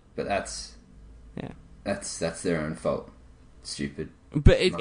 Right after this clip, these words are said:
Speaker 1: Marvel.
Speaker 2: annoying because it limits Spider-Man to being like, Okay, well, now, now he's gotta
Speaker 1: Hang
Speaker 2: go
Speaker 1: on.
Speaker 2: up against
Speaker 1: Hang on.
Speaker 2: fucking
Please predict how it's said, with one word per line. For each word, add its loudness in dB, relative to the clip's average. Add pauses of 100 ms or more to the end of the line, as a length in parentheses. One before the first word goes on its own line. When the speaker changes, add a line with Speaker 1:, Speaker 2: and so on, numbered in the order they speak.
(120)
Speaker 1:
Marvel. 6
Speaker 2:
annoying 6
because 6
it 2
limits 4
Spider-Man 4 (760)
to 8
being 6
like, 2
Okay, 8
well, 6
now, 8
now 8
he's 6
gotta 8
Speaker 1:
Hang 10
Speaker 2:
go 8
Speaker 1:
on. 8
Speaker 2:
up 8
against 4
Speaker 1:
Hang 12
on. 6
Speaker 2:
fucking 0